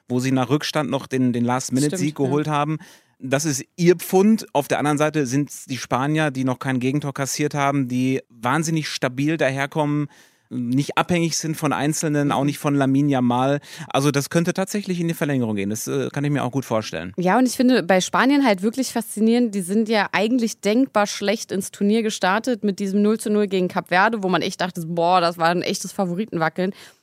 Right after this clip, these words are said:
Speaker 2: Und danach aber gar nichts mehr, auch ultra souverän gegen Österreich weitergekommen. Also ich finde, es ist schwierig, Schwachstellen bei dieser Mannschaft auszumachen.
Speaker 1: Ja, ich bin gespannt, wer den Ball hat. Denn Spanien, die Mannschaft mit dem meisten Ballbesitz des gesamten Turniers, sie liegen bei fünfundsechzig Prozent.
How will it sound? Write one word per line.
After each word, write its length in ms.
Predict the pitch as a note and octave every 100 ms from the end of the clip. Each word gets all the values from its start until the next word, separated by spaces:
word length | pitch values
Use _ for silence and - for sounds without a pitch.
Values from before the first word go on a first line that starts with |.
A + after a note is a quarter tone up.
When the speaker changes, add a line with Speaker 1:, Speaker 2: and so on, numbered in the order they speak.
| _
Speaker 2:
Und 100 | F#3
danach 280 | F#3 G#3 A#3+
aber 160 | A3+ G3+
gar 240 | F#3 C4
nichts 260 | A#3+ - D#3+
mehr, 180 | D3+
auch 140 | - E3+ _
ultra 340 | - B3 - G#3+
souverän 480 | G3+ G3+ F#3+ F#3+
gegen 220 | F#3+ F3+ -
Österreich 440 | A3 A3+ G#3 -
weitergekommen. 640 | G3 G#3 G#3 G3+ G#3+ G#3 A3 - -
Also 220 | - F3 G3+ -
ich 100 | -
finde, 340 | - B3 A#3+ - _ -
es 140 | G3 G#3
ist 160 | -
schwierig, 400 | - A3+ C#4+ C#4
Schwachstellen 720 | - - - A#3 - A#2+ B2+
bei 100 | D3
dieser 200 | D3+ D3
Mannschaft 340 | D3 D#3 - -
auszumachen. 580 | - - - - - -
Speaker 1:
Ja, 120 | B2+
ich 140 | A#2
bin 100 | F3
gespannt, 380 | F#3 - C#3+ D#3 C3
wer 340 | C#3+ D#3 C#3
den 300 | G#2+ D3 C#3+
Ball 220 | D3 F3
hat. 220 | B2 G#2 -
Denn 300 | A#2 B2 A2+
Spanien, 440 | - C3 D3+ D#3
die 60 | B2
Mannschaft 360 | B2+ C#3+ D3
mit 120 | C#3
dem 80 | C3
meisten 480 | A#2 A#2+ D3 - D3
Ballbesitz 540 | A#2 C#3 D#3 D3+ E3+
des 160 | D3 -
gesamten 320 | A#2 B2+ C3+
Turniers, 440 | - A#2+ B2 E3 E3+
sie 80 |
liegen 280 | F3 C#3 B2+
bei 280 | A#2+ A#2 A#2
fünfundsechzig 640 | B2+ D#3 D#3 C#3 C#3 - C3+
Prozent. 420 | B2 - C3+